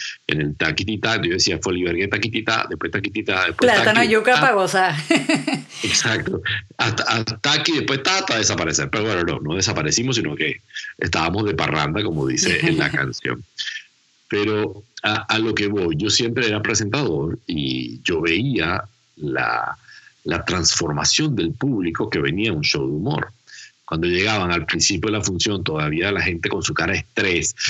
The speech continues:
Speaker 1: y tensión y angustia, todavía pegados al día de, de oficina, digamos.
Speaker 2: Ujú.
Speaker 1: Y después de una hora no me lo tenían que contar, era evidente que había una transformación.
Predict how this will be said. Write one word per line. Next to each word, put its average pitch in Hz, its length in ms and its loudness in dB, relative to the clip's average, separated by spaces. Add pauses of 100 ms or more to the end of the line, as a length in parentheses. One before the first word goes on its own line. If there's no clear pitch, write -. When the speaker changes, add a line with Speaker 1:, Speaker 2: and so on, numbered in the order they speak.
(120)
Speaker 1:
y 98 100 -2
tensión 90 840 0
y 85 60 0
angustia, 95 560 -2
todavía 71 480 -2
pegados 85 560 0
al 76 100 0
día 78 240 0
de, 80 240 0
de 73 140 -2
oficina, 78 540 0
digamos. 69 440 -2 (140)
Speaker 2:
Ujú. 175 300 -4
Speaker 1:
Y 104 80 0
después 104 320 -2
de 139 60 0
una 135 160 0
hora 117 200 0
no 107 160 -2
me 117 100 -2
lo 113 80 -2
tenían 95 220 -4
que 113 100 -2
contar, 90 360 -2
era 87 120 0
evidente 98 480 -2
que 85 120 -4
había 85 100 -2
una 101 140 -2
transformación. 104 840 -2